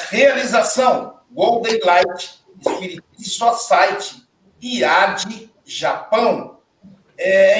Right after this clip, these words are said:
importante que, na hora de adquirir os ingressos, é, você, é, se comprar mais, se adquirir mais de um ingresso, o valor cento e quarenta e um reais,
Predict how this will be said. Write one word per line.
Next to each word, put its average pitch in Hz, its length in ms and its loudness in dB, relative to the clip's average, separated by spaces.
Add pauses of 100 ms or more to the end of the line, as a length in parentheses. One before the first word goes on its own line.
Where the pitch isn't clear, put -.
importante 233 640 -4
que, 180 640 -4
na 202 140 2
hora 240 320 2
de - 180 -6
adquirir 214 680 -4
os 185 200 -10
ingressos, 160 1040 -2 (260)
é, 208 760 6 (320)
você, 220 800 -2 (440)
é, 202 400 8
se 196 160 -6
comprar 220 400 -4
mais, 220 240 -6
se 247 80 -6
adquirir 220 480 -10
mais 196 300 -4
de 185 60 -12
um 175 40 -10
ingresso, 208 760 -6 (340)
o 185 100 -10
valor 214 420 -2
cento 247 680 -6
e 240 80 -12
quarenta 240 560 0
e 226 160 -4
um 247 100 -4
reais, 208 800 0